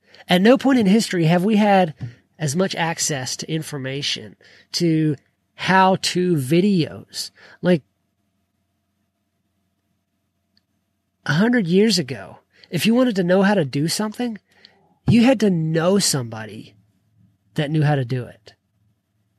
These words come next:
Or figure it out, spend years figuring it out yourself. Now, I can say, "Hey, Google, how do you so-and-so and so-and-so, whatever."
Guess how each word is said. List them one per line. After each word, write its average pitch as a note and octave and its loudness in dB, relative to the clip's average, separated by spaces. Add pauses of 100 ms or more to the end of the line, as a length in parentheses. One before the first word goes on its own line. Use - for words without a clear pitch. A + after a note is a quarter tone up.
Or F3+ 0
figure G3 2
it G3 6
out, F3 4
spend A3 -2
years F3 -2
figuring F3+ -2
it D#3+ 2
out D3 -2
yourself. - -12 (560)
Now, F#3 0 (300)
I - -2
can A3 -4
say, G#3 2
"Hey, G3 4
Google, F#3+ 0 (760)
how A#3 2
do A#3+ 0
you A3 2
so-and-so G3 0
and F3 -4
so-and-so, F#3 -2
whatever." D#3 -4